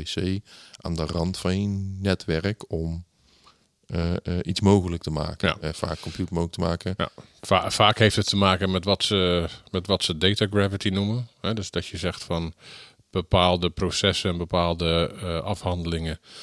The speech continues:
Speaker 2: kunnen het beste zo dicht mogelijk bij de data plaatsvinden. Dus ja, eh, zeker als het, eh, als het heel erg, eh, eh,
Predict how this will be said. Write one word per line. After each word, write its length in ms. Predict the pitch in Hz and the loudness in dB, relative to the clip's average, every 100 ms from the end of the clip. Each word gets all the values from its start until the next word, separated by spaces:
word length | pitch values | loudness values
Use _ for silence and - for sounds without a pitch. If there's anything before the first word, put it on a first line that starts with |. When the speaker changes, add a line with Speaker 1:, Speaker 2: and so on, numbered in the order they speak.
| - - | -20 -2
Speaker 2:
kunnen 220 | 101 92 | 2 2
het 80 | 82 | 4
beste 280 | 98 - | 2 2
zo 120 | 92 87 | -2 0
dicht 220 | 92 - | 0 2
mogelijk 320 | 98 80 90 | 0 0 0
bij 160 | 92 87 | 2 2
de 140 | 82 | 2
data 480 | 87 85 85 80 76 - _ | 2 2 2 -2 -4 -10 _
plaatsvinden. 680 | - 90 87 - 104 98 131 - - _ _ | 0 2 2 0 0 0 -2 -6 -20 _ _
Dus 240 | - 78 - | -10 -8 -6
ja, 200 | 87 73 - | -6 -6 -8
eh, 220 | - 80 76 - 80 | -8 -6 -6 -8 -8
zeker 280 | - 90 | -4 -2
als 120 | 82 80 | -2 -4
het, 160 | 78 | -4
eh, 80 | 82 76 - - - | -4 -4 -10 -16 -8
als 100 | 92 | -4
het 80 | 82 | 0
heel 220 | 95 85 | 2 2
erg, 160 | 80 - | 0 -2
eh, 240 | 87 85 87 98 85 | 0 0 -2 -4 -4
eh, 60 | 82 | -4